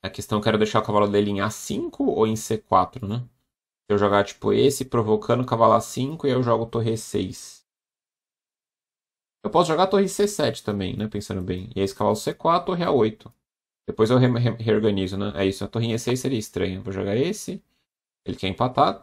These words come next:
né? Imagino. Eu vou jogar a torre C sete, torre A oito aqui. E agora a torre A oito, né? Depois eu jogo esse quando precisar. Beleza. Torre A quatro, ele quer dobrar ali na coluna.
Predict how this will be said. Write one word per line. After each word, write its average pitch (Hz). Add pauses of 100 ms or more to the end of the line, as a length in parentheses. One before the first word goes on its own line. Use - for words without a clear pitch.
né? 139
Imagino. 170
Eu 156
vou 110
jogar 101
a -
torre 101
C -
sete, 151
torre 131
A 120
oito 98
aqui. - (840)
E 98
agora 98
a 98
torre 98
A 92
oito, 87
né? - (320)
Depois 107
eu 117
jogo 107
esse 95
quando 95
precisar. 92 (2250)
Beleza. 180 (140)
Torre 104
A 107
quatro, 156
ele 135
quer 117
dobrar 101
ali 101
na 98
coluna. 175